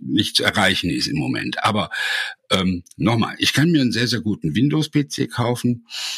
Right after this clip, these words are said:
und trotzdem ist natürlich Apple immer ein ganzes, ganzes Stück teurer. Und jetzt komme ich auf die Zeit, bevor ich mir so teure <laughs> Apple-Produkte kaufen konnte. Da hab ich mir ein Barebone zusammengeschraubt, also so ein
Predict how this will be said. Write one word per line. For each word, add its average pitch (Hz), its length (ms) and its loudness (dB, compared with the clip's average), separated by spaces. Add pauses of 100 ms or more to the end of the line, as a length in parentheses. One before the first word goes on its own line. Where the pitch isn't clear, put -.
(280)
und 104 120 2
trotzdem - 460 0
ist - 160 -2
natürlich 73 400 -2
Apple 78 280 0
immer 98 400 2
ein - 220 -6
ganzes, 101 480 0
ganzes 80 380 0
Stück - 320 -2
teurer. 71 460 -4 (960)
Und - 260 0 (560)
jetzt - 140 0
komme 147 160 6
ich 135 60 4
auf 123 80 -6
die - 160 -6
Zeit, 127 260 2
bevor 127 340 2
ich 131 120 0
mir 120 120 4
so 113 120 2
teure 127 440 4
<laughs> - 0 -
Apple-Produkte 113 760 0
kaufen 110 400 2
konnte. 71 320 0
Da 69 180 0
hab 98 160 -4
ich 117 160 0
mir 120 260 2 (380)
ein 101 220 2
Barebone 107 580 4
zusammengeschraubt, 69 1160 -2
also 76 240 0
so 78 160 0
ein 80 180 -2